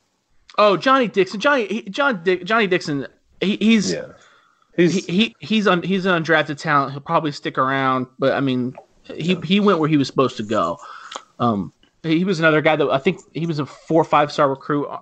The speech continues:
Speaker 1: U S Army All-American, got bumped
Speaker 2: Yeah.
Speaker 1: and bruised throughout his college career. He'll, you know, he's, he's probably where he is. Kind of, I think he timed really bad.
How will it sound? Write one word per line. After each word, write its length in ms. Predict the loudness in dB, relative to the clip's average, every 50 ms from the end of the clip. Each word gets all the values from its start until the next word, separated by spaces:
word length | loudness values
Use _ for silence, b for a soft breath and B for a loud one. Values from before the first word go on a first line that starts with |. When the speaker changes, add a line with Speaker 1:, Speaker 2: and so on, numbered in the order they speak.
| _ _
Speaker 1:
U 180 | -4 0 0 0
S 100 | 2 2
Army 200 | 2 2 2 2
All-American, 760 | 0 0 0 -2 0 0 0 0 0 -2 -6 -6 -4 -4 -6
got 320 | -6 -2 0 0 0 0 0
bumped 200 | 0 0 0 -2
Speaker 2:
Yeah. 60 | -4
Speaker 1:
and 100 | -6 -4
bruised 400 | -2 0 0 0 0 -2 -2 -2
throughout 180 | 0 0 0 0
his 160 | -2 -6 -6
college 360 | 0 2 2 2 2 0 -6 -8
career. 400 | -6 -4 -2 0 0 -2 -2 B B B B B B B B 0
He'll, 140 | 0 0 2
you 160 | 0 0 2
know, 100 | 2 2
he's, 220 | 0 -2 -4 -6 -10 _ _ _
he's 240 | -10 -8 -8 -8
probably 300 | -4 2 2 2 2 2
where 160 | 0 -2 -2 -4
he 140 | -2 -4 -4
is. 120 | -4 -4
Kind 220 | -6 -2 0 0 0
of, 80 | 0 -2 -6 -6
I 40 |
think 120 | -6 -8 -10
he 80 | -10
timed 320 | -12 -2 0 0 0 0 0
really 180 | -2 -2 -4 -4
bad. 420 | -4 -4 -2 0 0 0 -2 -4